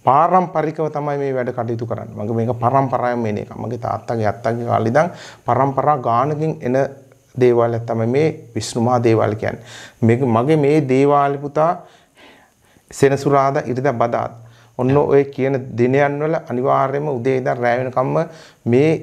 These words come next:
Speaker 1: දේවාලේ රාජකාරී කරනවා.
Speaker 2: ආහා.
Speaker 1: අනික විෂ්ණු මහා දෙවියන් ප්‍රධාන කොටගෙන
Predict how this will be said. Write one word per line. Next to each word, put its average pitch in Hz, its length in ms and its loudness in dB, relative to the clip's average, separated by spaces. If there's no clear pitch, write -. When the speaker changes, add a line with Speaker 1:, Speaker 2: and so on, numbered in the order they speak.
Speaker 1:
දේවාලේ 135 580 2
රාජකාරී 123 520 -4
කරනවා. - 340 -6
Speaker 2:
ආහා. 92 260 -14
Speaker 1:
අනික 135 280 0
විෂ්ණු 131 360 0
මහා 151 280 2
දෙවියන් 143 420 0
ප්‍රධාන 135 560 2
කොටගෙන 117 440 -6